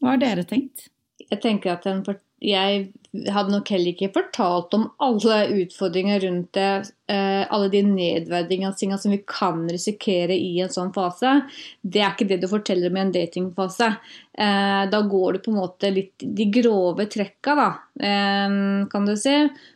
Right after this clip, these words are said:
Speaker 2: med at man kanskje ikke tåler mat, man kan få mye smerter og sånne ting, og kan være uttappet for energi. Altså, det er jo mange ting som følger med, men det er klart, det er mange aspekter man lar være fram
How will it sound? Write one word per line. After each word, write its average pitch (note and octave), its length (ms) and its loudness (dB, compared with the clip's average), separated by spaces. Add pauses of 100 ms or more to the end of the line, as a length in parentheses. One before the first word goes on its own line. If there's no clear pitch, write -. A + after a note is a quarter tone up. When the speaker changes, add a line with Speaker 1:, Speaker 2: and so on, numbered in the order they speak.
(140)
Speaker 2:
med G#3 160 2
at G3 160 0
man G#3 140 0
kanskje G3 280 0
ikke G3 160 -4
tåler F#3+ 340 0
mat, F#3 440 -4
man G3 100 0
kan F#3+ 140 0
få F#3+ 240 -2
mye F3+ 160 0
smerter F#3+ 720 -2
og F3+ 240 0
sånne F3 360 -4
ting, G#3+ 280 2
og G3+ 140 0
kan G3 420 2
være F3 320 0 (160)
uttappet A3 460 -2
for A3 80 0
energi. A3 580 0 (300)
Altså, G3+ 160 -2
det G#3 80 4
er A3 80 4
jo B3 80 6
mange A#3 260 2
ting F#3+ 300 -2 (100)
som G#3+ 160 -4
følger G3 320 0
med, D4 320 4 (320)
men A3+ 240 4
det A#3+ 80 4
er A#3 80 -8
klart, A3 320 0 (800)
det B3 60 4
er C4+ 100 6
mange A3+ 240 4
aspekter G3+ 400 -4
man A3+ 240 2
lar G#3 320 2
være G#3 320 2
fram F#3 600 -2